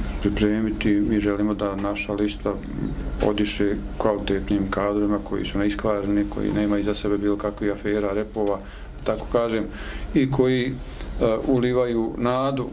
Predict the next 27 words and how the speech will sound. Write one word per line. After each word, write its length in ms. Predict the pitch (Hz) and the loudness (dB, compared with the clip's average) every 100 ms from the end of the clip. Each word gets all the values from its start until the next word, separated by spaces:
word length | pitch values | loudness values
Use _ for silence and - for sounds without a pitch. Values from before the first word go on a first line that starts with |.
| 107 | 0
građanima 460 | 113 113 107 104 95 | 0 2 0 0 0
Zenice 460 | 107 113 104 113 104 - - | 0 -2 -2 -4 -4 -6 0
da, 80 | 104 95 | 0 0
da 180 | 95 95 95 | 0 -2 -2
zapravo, 460 | 101 101 107 104 101 - - - - - - | -2 -2 0 0 0 -2 -10 -10 -10 -8 -2
e, 20 | 110 104 92 | 0 0 0
da 80 | 107 | 0
će 160 | 104 107 | 0 0
se 180 | - 117 | 0 0
one, 260 | 127 127 | 2 0
e, 80 | 117 - - 113 107 107 104 - | 0 -6 -4 -2 0 0 -2 -4
oni 180 | 110 113 | -2 2
lokalni 360 | 131 135 127 120 | 2 2 0 0
problemi 480 | 123 110 127 131 | 0 0 2 0
koji 180 | - 110 | 0 -4
tište 420 | 107 135 143 123 | 2 2 2 -2
sve 180 | 98 120 | -2 -2
građane 420 | 107 104 101 92 | 0 0 -2 -2
Zenice 440 | 92 104 104 - 98 - - - | 0 0 0 -2 -2 -2 -6 0
početi 340 | 123 131 104 | 2 2 0
konačno 360 | - 110 104 107 | 0 0 0 0
rješavati, 460 | 104 - 107 104 101 - - - | -2 0 0 0 -4 -10 -10 -2
počev 500 | 113 - - 113 104 | -2 0 0 2 2
od, 60 | 98 92 | 0 0
od 180 | 98 98 - | -2 -2 0
čelika, 460 | 113 110 110 - 101 | 0 2 0 -2 -4
čistoće, 540 | 104 - 113 113 120 | -2 0 0 2 0